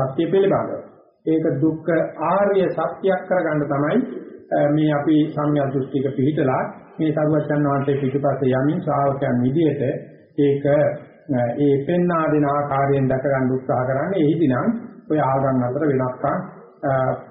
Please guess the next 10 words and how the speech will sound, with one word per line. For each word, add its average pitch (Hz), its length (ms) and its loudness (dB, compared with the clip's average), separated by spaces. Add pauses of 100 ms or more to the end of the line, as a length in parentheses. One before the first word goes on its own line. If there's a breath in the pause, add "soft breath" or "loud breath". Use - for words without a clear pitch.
ගුරුකුල 143 400 2
අතර 143 220 0
වෙනස්කම් 139 420 0
පවතිනවා. 196 520 2 (1160)
ඒ 156 140 0
නිසා 147 260 2
අපි, 143 240 2 (400)
අ, 131 120 -8 (180)
බෞද්ධයන් 147 580 0
වශයෙන්, 139 480 0